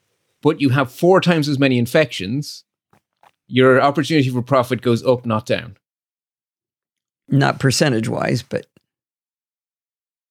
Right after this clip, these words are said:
Speaker 1: Absolute money-wise, though. This is, this is the problem. So, okay,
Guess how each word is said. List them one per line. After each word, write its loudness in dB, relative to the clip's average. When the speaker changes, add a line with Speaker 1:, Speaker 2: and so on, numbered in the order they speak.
Speaker 1:
Absolute 0
money-wise, 0
though. -12
This -8
is, -6
this -6
is -10
the -4
problem. 0
So, -2
okay, -2